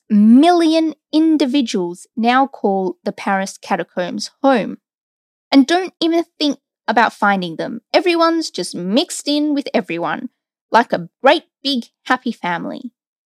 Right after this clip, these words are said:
Some of these folks even date back to more than twelve hundred years ago, or the Merovingian era. As the bones were moved, they were just dumped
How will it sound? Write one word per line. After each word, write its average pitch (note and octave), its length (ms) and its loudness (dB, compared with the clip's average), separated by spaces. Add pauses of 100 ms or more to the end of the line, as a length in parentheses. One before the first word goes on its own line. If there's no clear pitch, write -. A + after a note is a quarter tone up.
(160)
Some D#4+ 260 2
of F#4+ 140 -4
these A3 220 -4
folks G3+ 400 -2
even C4 260 0
date B3 300 0
back A#3+ 240 -4
to C4+ 120 -4
more B3 200 2
than A#3 160 2
twelve C4+ 560 2 (160)
hundred C4 480 0
years C#4+ 420 4
ago, F3 440 -4 (440)
or B3+ 140 4
the A#3+ 80 8
Merovingian B3 1080 4
era. F#3 460 -4 (720)
As A#3 100 4
the A#3+ 80 4
bones A#3+ 400 4
were C#4+ 120 4
moved, G#3 440 0
they A3 140 2
were A3+ 140 2
just A#3+ 380 -4
dumped G#3+ 440 0